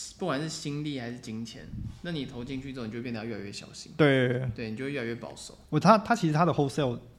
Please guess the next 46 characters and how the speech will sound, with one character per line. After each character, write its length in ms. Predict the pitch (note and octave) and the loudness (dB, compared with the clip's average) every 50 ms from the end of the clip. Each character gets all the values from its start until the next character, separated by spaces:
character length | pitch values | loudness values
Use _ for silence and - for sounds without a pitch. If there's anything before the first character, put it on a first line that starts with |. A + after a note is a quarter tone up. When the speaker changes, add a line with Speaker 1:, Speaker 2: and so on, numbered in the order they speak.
| - - | -12 -6
Speaker 2:
业 180 | - D3 C3 C3 | -2 0 0 0
务 260 | C3 C3 B2+ - F3+ F3 - - - - - - - _ - - _ - _ _ _ - - | 0 -2 -2 -4 -6 -8 -12 -16 -20 -20 -20 -20 -20 _ -20 -20 _ -20 _ _ _ -10 -6
有 240 | D#3+ C3+ B2+ B2 B2 A#2+ - | -4 -2 -2 -2 -4 -6 -2
讲 280 | - D3 B2+ B2 B2 A#2 | 0 0 0 0 0 -4
过， 420 | - C#3+ C3+ C3 B2+ B2 A#2+ A#2 A2+ - - - - - - - _ - | -2 -2 0 0 0 -2 -4 -6 -8 -12 -18 -20 -20 -20 -20 -20 _ -20
说 500 | - - C#3 C3 C3 C3 C3 C3 C3 B2+ - - - - _ _ _ | -10 -6 -4 -4 -2 -2 -4 -4 -6 -8 -10 -12 -20 -20 _ _ _
他 120 | - - C3+ | 0 0 2
们 120 | C3+ C3+ | 2 2
就 100 | C3 C#3 | 0 0
是 220 | B2 C3+ C3+ B2+ B2 | 0 0 0 -2 -2
卖 220 | B2+ - C#3 C3 | 0 0 0 0
太 120 | G#2 C3+ D#3 | 0 -2 -4
多。 160 | - - - - F#3 - - - - _ _ - - - - - - | -4 -6 -8 -6 -8 -10 -12 -14 -20 _ _ -20 -20 -20 -20 -12 -8
Speaker 1:
嗯。 280 | D#3+ C#3 B2+ B2 A#2+ A#2+ - - - - | -6 -4 -4 -6 -6 -10 -14 -20 -6 -2
Speaker 2:
就 100 | D3 C3+ | 0 2
是 200 | B2 C3 B2+ A#2 | 2 2 0 0
他 120 | - C#3+ | 2 2
们 120 | C#3+ C#3 | 2 4
那 80 | D3 D3 | 4 4
时 100 | B2 C#3 | 2 2
候 80 | C3 C3+ | 2 2
没 140 | C3+ C3+ | 2 2
有 180 | C3 B2+ B2+ - - - | 2 0 0 -4 -6 -2
认 160 | D3+ D3+ C3+ | 2 2 2
真 140 | A#2+ B2 A#2+ | 4 2 0
在， 220 | B2+ B2+ B2 - - - - - - _ | 0 0 -2 -4 -8 -14 -20 -20 -12 _
有， 180 | - C#3 C#3 C3+ | 2 4 6 6
有， 240 | C#3 C#3 D#3 D3 C#3 | 6 6 6 6 6
有 180 | D3 D#3+ D3+ C#3 | 6 6 6 6
一 60 | C3+ | 6
段 160 | - E3+ D3+ | 6 6 6
时 140 | - C3+ B2+ | 4 2 0
间 180 | A#2+ C3 C3 C3 | 0 0 2 2
是 160 | C3+ C#3 - - - - - - - | 0 0 -2 -4 -8 -16 -20 -18 -4
扩 180 | - D#3+ D#3 | 0 2 2
张 140 | C3 C3 B2+ | 4 4 2
太 120 | B2+ B2+ A#2+ | 2 2 2
快， 180 | A2 - C3+ A#2+ | 2 2 2 2
他 80 | B2+ | 2
没 100 | B2+ B2+ | 2 2
有 80 | B2 B2 | 2 0
认 160 | B2 B2+ A#2+ | 0 0 0
真 80 | B2 B2 | 0 0
在 100 | B2+ B2 | -2 -2
思 220 | A#2 - B2+ B2+ | -2 -4 -6 -2
考 300 | B2+ - B2+ - - - | 0 0 0 0 -2 -6